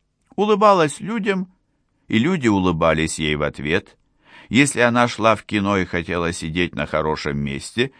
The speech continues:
ей это легко удавалось. То же самое с местами в самолёте.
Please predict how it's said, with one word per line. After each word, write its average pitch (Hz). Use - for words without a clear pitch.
ей 90
это 113
легко 123
удавалось. 85
То 202
же 220
самое 170
с -
местами 113
в 135
самолёте. 65